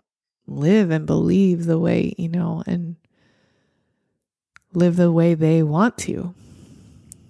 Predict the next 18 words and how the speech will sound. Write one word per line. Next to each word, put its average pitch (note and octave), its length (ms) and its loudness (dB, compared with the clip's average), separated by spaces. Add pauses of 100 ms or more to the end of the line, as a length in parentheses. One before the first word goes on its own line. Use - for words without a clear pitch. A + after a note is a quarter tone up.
(880)
When E3+ 120 -6
you D#3 120 -2
think G3 220 0
about F3+ 260 4
it E3+ 100 2
on E3 180 0
a E3+ 100 -4
worldwide D#3+ 880 0 (1120)
perspective, D#3+ 1160 -2 (1600)
those F#3 300 2
of F3+ 180 0
us D#3+ 360 0
who D#3 440 0
can F3 640 -2 (1400)
really E3+ 260 2
live E3+ 320 0
the E3+ 140 0
life, D#3+ 640 -2